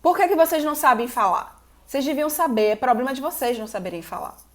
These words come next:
Eu não tô aqui pra ficar dando de graça pra vocês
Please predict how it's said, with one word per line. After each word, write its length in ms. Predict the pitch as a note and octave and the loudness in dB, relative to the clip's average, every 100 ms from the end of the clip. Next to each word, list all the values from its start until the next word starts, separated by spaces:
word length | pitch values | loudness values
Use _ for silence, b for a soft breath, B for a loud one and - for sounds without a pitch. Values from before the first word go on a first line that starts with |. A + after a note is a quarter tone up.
| _ - | _ -14
Eu 80 | G#3+ | -10
não 100 | A#3 | -4
tô 120 | C#4 | -2
aqui 300 | D#4+ - B3+ | -2 -2 -6
pra 140 | B3 | -6
ficar 260 | A#3 G#3+ A#3 | -10 -6 -4
dando 240 | G#3 G#3+ | -2 -4
de 100 | G3+ | -4
graça 420 | G3 G3 F#3+ G#3 G#3 | -4 0 0 -2 -4
pra 120 | G#3+ | -6
vocês 540 | G#3+ G#3+ A3 A3+ - | -6 -6 -2 -2 -4